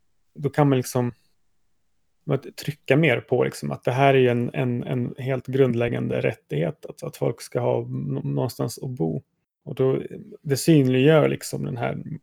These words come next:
motsägelsefulla, liksom, relationen mellan att folk tjänar pengar på att andra behöver någonstans att bo. Eh, och jag tror det går att få med många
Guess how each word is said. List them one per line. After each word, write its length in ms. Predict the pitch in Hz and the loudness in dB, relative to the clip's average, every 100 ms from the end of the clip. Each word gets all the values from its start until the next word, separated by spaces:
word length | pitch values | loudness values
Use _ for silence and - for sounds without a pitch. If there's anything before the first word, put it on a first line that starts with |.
| _ _ _ _ - | _ _ _ _ -2
motsägelsefulla, 960 | 139 123 - 123 113 120 139 127 127 | -2 -2 -4 -4 -6 0 2 2 0
liksom, 460 | 131 - 135 135 113 _ | -4 -6 -10 -10 -12 _
relationen 600 | - 120 117 156 143 135 | -4 -2 2 2 2 -2
mellan 280 | 131 135 135 | -4 -4 -4
att 140 | 139 | -8
folk 380 | - 131 123 - | -2 -2 -2 -8
tjänar 320 | - - 123 | -8 -4 -4
pengar 440 | 120 156 143 135 135 | -2 0 0 -2 -6
på 160 | - | -8
att 100 | 127 | -6
andra 340 | 131 120 127 120 | -4 0 0 0
behöver 280 | 120 117 120 | 0 -2 -2
någonstans 380 | 117 135 131 | -6 -6 -6
att 60 | 127 | -4
bo. 260 | 139 147 - _ _ - - - _ _ _ - | -2 -2 -2 _ _ -20 -20 -20 _ _ _ -6
Eh, 560 | 127 117 120 123 123 123 _ _ _ _ | -4 -4 -6 -6 -8 -12 _ _ _ _
och 340 | 147 123 120 117 | -6 -4 -2 -4
jag 100 | - | -6
tror 140 | 127 | -4
det 60 | 120 | 0
går 140 | 123 | 0
att 80 | 120 | 0
få 100 | 127 | 0
med 220 | 127 131 | 2 2
många 380 | 123 120 123 | 0 -2 -4